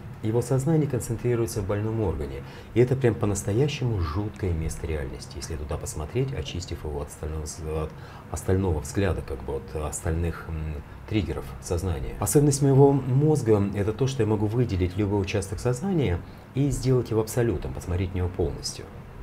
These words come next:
Это дает мне возможность переживать как, а, ну, крайние, финальные такие переживания, которые одним своим мгновением равны по смыслу существованию всей Вселенной,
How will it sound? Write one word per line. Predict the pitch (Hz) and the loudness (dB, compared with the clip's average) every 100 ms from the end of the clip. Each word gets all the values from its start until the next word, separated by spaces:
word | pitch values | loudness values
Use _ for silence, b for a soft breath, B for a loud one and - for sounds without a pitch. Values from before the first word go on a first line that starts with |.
| B B B B | B B B B
Это | 113 120 120 | 2 6 8
дает | 101 117 117 | 10 8 8
мне | 113 | 4
возможность | 110 117 110 101 | 4 2 0 -2
переживать | - 104 107 107 110 - | -2 -2 0 2 0 2
как, | 110 107 B B B B - - | 0 0 B B B B -12 -4
а, | 95 95 95 | 0 2 2
ну, | 101 | 0
крайние, | 98 110 113 117 107 95 | 0 2 4 4 4 2
финальные | 90 95 101 104 101 92 90 82 80 - - | 2 0 0 0 0 2 2 0 -4 -10 -8
такие | 90 90 | -4 -2
переживания, | 92 90 98 101 92 | 0 0 2 0 -2
которые | 87 90 90 87 82 82 B B B - - | -2 0 0 2 0 -4 B B B -18 -4
одним | 90 90 | -2 0
своим | 90 92 | 0 0
мгновением | 87 92 95 87 85 | 0 2 2 2 0
равны | 85 85 82 80 80 - | 0 0 0 -2 -4 -4
по | |
смыслу | 90 92 87 82 | -4 -2 -4 -4
существованию | - - 92 85 82 | -8 -6 -2 0 -2
всей | - 85 | -2 -4
Вселенной, | - 131 180 90 | -4 -4 -2 -2